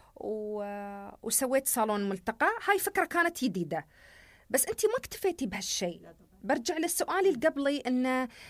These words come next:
Speaker 1: أنتي حاولتي مثل ما قلتي أنا أريد أفيد الآخرين،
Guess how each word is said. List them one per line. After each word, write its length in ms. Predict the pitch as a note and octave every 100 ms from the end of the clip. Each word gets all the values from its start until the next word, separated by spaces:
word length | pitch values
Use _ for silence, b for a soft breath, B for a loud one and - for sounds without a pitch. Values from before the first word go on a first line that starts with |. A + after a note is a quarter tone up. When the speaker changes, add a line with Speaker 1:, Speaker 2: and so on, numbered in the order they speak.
| B B3+
Speaker 1:
أنتي 240 | B3 C#4+
حاولتي 500 | - C4+ C#4+ F#4+ G4
مثل 200 | F#4 F#4+
ما 100 | D4+
قلتي 220 | E4 D4+
أنا 140 | C#4 C#4
أريد 440 | B3+ D#4+ D#4+ - _ _ _ _ _ _
أفيد 320 | A#3 - D#4+ A3+
الآخرين، 640 | - G3 - G3 E3+